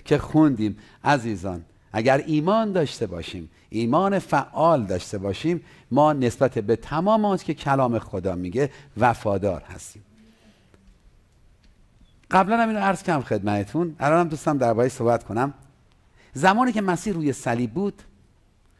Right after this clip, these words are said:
خیلیا بودن به دنبال این بودن که اگر مسیح مرد، او رو به خاک بسپارن. اونایی که پایین صلیب بودن به چه فکری بودن؟ عده‌ای بودن، اونایی که اعلام دوست،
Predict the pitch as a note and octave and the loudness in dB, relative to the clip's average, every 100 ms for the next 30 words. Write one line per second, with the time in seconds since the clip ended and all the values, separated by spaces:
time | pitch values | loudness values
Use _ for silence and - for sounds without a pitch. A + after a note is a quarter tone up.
0 | _ - G#3+ F#3 E3 C#3+ C#3 C3+ A2+ - | _ 2 4 4 2 2 0 -2 -4 -4
1 | B2+ C#3+ C#3+ F#3 D#3+ C3+ B2 A#2 A2+ B2 | -2 0 2 2 2 0 0 -2 0 0
2 | A#2+ - - - A#2+ B2+ B2 C3 - E3+ | -2 -4 -20 -8 0 0 2 -2 -2 -4
3 | D3 F#3+ G#3 F#3 - D#3 D#3 C3+ A#2 A#2+ | -2 0 0 -2 -8 -2 0 0 0 0
4 | G#2+ - E2+ - E2+ - _ _ _ _ | 0 -4 -14 -12 -14 -16 _ _ _ _
5 | _ _ _ _ _ - _ - - G#3+ | _ _ _ _ _ -20 _ -10 0 2
6 | B3+ C4+ - F#3 F3+ E3 - D#3+ D#3+ D3 | 2 0 2 4 4 2 2 4 4 2
7 | D#3+ F3+ C3+ G#2 A2 - G2+ - G2+ F#2+ | 2 2 0 -4 -6 -6 -8 -6 -6 -6
8 | F2 - - _ _ _ _ - _ _ | -8 -14 -20 _ _ _ _ -20 _ _
9 | - D3+ D3 F#3+ D3+ A#2+ B2 C#3+ C#3 - | -4 0 4 4 4 2 2 0 -6 -20
10 | _ D3 E3 F#3+ D#3+ E3+ E3 D3+ - | _ -2 0 2 4 4 0 -4 -8